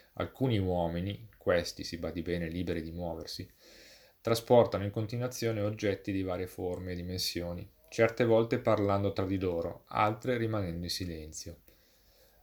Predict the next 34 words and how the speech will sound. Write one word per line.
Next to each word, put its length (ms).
Le 100
forme 320
di 100
questi 240
oggetti 560
che, 160
trasportati, 720
proiettano 680
le 120
loro 240
ombre 300
sul 200
muro 380
verso 260
il 100
quale 300
sono 240
rivolti 420
gli 120
sguardi 400
dei 140
prigionieri, 760
e 320
quando 320
i 80
trasportatori 960
parlano 400
tra 140
loro, 340
essi 280
vengono 280
indotti 320
a 60
pensare 720